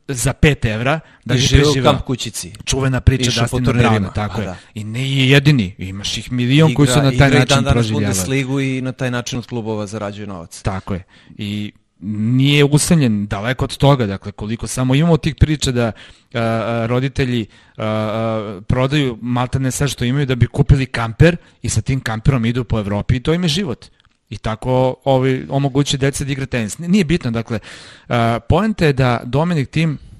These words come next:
Speaker 1: a, koji treba da da trideset hiljada, a, dolara po tom predlogu, ne želi da uzeli taj novac, jer očigledno smatra da, a,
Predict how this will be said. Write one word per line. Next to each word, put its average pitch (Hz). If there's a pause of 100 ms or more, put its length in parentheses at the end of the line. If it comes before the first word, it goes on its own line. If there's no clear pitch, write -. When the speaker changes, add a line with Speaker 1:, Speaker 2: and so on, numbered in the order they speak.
(400)
Speaker 1:
a, 113
koji 120
treba 147
da 135
da 147
trideset 139
hiljada, 110 (100)
a, 107
dolara 120
po 107
tom 110
predlogu, 135 (360)
ne 131
želi 139
da 117
uzeli 107
taj 101
novac, 151 (320)
jer 107
očigledno 120
smatra 123
da, 117 (440)
a, 110